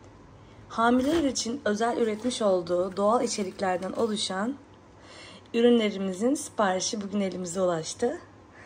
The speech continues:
Evet, beraber kutu açılışını yapalım hep beraber. Ben de sizlere bilgiler vermiş olayım bu konuyla alakalı. En azından hamile adaylarımıza, anne adaylarımıza ve, e, bu yolda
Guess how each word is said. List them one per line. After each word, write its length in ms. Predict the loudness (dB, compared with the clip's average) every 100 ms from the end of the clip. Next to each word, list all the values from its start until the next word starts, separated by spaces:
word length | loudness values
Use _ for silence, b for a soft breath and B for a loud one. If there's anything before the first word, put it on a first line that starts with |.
| B B B B -20 -12
Evet, 320 | -6 -6 -6 0
beraber 400 | 4 6 4 2
kutu 200 | -2 -2
açılışını 500 | -2 -4 -6 -2 -2
yapalım 380 | -2 -4 -6 -6
hep 280 | -8 -8 -8
beraber. 520 | -4 -4 0 0 0
Ben 180 | 0 -2
de 80 |
sizlere 500 | -6 -10 -4 -2 -2
bilgiler 440 | -4 -2 0 2 2
vermiş 360 | 2 -2 -6
olayım 280 | -6 -6 -8
bu 80 | -10
konuyla 420 | -10 -6 -6 -6
alakalı. 680 | -4 -4 -6 -10 -10 -4 -4 -6 B B B B B B
En 100 | 0
azından 500 | 2 0 -4 -2 0
hamile 440 | 2 4 4 4 2
adaylarımıza, 920 | 4 2 2 -2 -2 -4 -2 -2 -2 -10 -10
anne 300 | -4 -2 0
adaylarımıza 840 | 0 2 2 0 -2 -4 -4 -4 -4 -6 -18 B B B B B 0
ve, 300 | 0 0 -4
e, 300 | -4 -2 -4 -2
bu 80 | 4
yolda 520 | 6 6 4 0 -2